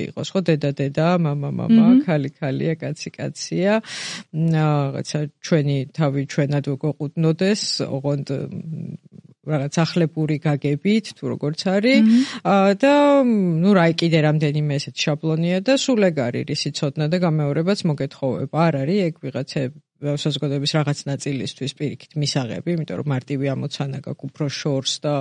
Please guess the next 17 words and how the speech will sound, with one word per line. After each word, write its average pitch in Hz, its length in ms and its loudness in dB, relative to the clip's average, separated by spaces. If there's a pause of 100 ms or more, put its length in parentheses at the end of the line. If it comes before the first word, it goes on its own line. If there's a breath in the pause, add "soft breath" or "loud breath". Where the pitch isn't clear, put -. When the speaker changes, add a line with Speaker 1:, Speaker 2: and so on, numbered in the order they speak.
(460 loud breath)
Speaker 1:
უფრო 156 260 -2
ღრმა 151 320 0
რამეებზე 139 480 0
ფიქრი 143 360 -4
არ 135 160 -2
გიძევს. 151 480 -12 (1200 loud breath)
Speaker 2:
აა, 214 540 6
მისაღები 220 180 6
Speaker 1:
შენ 240 160 6
თავზე 240 260 6
ფიქრი 262 140 6
Speaker 2:
შეიძლება - 240 6
Speaker 1:
არ 262 60 8
Speaker 2:
უფრო 240 80 4
Speaker 1:
გიწევს 190 280 4
Speaker 2:
კო-, - 80 2
Speaker 1:
პირველ 208 260 6